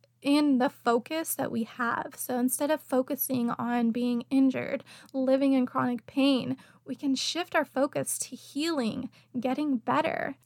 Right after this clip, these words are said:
shift our focus to learning how our bodies are literally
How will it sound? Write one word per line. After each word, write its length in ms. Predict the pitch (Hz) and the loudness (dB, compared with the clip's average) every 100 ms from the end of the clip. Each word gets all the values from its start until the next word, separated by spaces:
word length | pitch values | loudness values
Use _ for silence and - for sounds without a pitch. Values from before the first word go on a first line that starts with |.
| - | -18
shift 360 | - 294 285 | -10 -8 -2
our 120 | 311 302 | -2 -2
focus 520 | - 285 302 247 - | -2 -2 0 -4 -4
to 140 | - | -6
learning 540 | 247 226 240 285 262 240 | -4 0 0 0 0 -2
how 320 | 226 233 226 | -2 -2 -2
our 200 | - 226 | -2 -6
bodies 680 | - 240 233 294 247 226 247 | -6 -4 0 0 0 -2 -4
are 180 | - 294 | -14 -16
literally 720 | 302 359 - 330 330 311 285 | -12 -12 -12 -12 -10 -8 -8